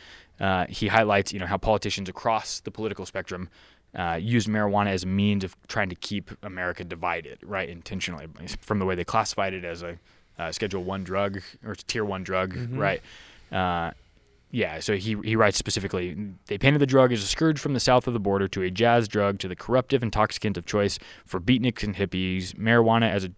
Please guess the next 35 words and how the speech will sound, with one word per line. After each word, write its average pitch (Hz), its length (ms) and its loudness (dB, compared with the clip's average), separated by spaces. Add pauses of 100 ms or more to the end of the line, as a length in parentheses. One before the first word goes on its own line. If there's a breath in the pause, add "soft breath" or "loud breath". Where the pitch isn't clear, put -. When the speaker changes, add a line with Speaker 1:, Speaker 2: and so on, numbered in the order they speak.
(120)
Speaker 1:
drug 131 360 4
and 98 120 -4
the 95 60 -4
laws 101 320 2
sought - 240 -2
to - 80 -10
control 117 400 2
it 110 140 0
played 101 240 -4
on 98 180 -8
some 98 140 -4
of 92 80 -6
America's 95 340 -4
worst 101 260 -2
tendencies 113 500 -2
around 92 300 -6
race, 107 320 0 (360 loud breath)
race, 139 300 6
ethnicity, 113 600 0 (340 soft breath)
civil 113 300 2
disobedience, 98 840 0
and 90 380 -6
otherness." 95 580 0
And 101 80 -2
I 110 60 4
think 160 340 2 (440 loud breath)
that 120 160 8
otherness 107 440 0
is 95 120 -4
what's 101 160 -2
particularly 107 560 0
important 92 400 -4
to - 160 -4
me, 110 480 0 (440 loud breath)
uh, 98 280 -2